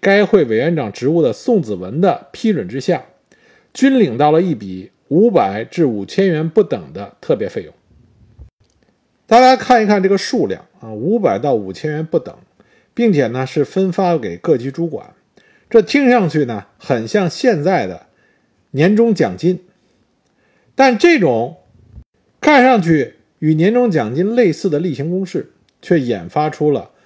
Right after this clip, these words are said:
轩然大波。蒋介石为此大动肝火，为什么呢？因为蒋介石和宋子文两个人产-，产生了很大的矛盾，而钱大钧呢，又是蒋介石认为是自己贴心、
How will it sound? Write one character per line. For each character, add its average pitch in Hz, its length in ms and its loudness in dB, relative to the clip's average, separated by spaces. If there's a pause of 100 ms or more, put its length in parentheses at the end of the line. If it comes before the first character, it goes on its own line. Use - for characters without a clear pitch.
(180)
轩 175 260 -2
然 104 160 -6
大 98 140 -14
波。 - 180 -20 (1700)
蒋 202 180 4
介 220 140 6
石 233 160 4
为 247 140 6
此 120 200 -6
大 156 220 0
动 127 140 -4
肝 135 200 -6
火， - 140 -20 (640)
为 240 160 6
什 156 140 -2
么 131 80 -10
呢？ 135 100 -12 (1000)
因 240 100 4
为 294 100 4
蒋 233 160 6
介 196 100 4
石 202 140 6
和 240 140 6
宋 247 240 2
子 123 80 0
文 123 360 -2 (280)
两 131 180 -4
个 139 60 -4
人 175 120 0
产-， 196 240 -4
产 120 380 -10
生 160 140 -4
了 139 40 -8
很 101 200 -14
大 127 100 -8
的 117 60 -10
矛 98 240 -10
盾， 156 180 -4 (720)
而 226 140 4
钱 285 160 2
大 269 120 6
钧 247 280 0
呢， 151 180 -4 (400)
又 214 180 6
是 190 60 4
蒋 139 220 -2
介 127 120 -2
石 165 140 -2
认 180 220 0
为 131 160 -2
是 170 120 -6
自 160 220 -6
己 95 320 -14 (140)
贴 185 280 0
心、 180 300 -2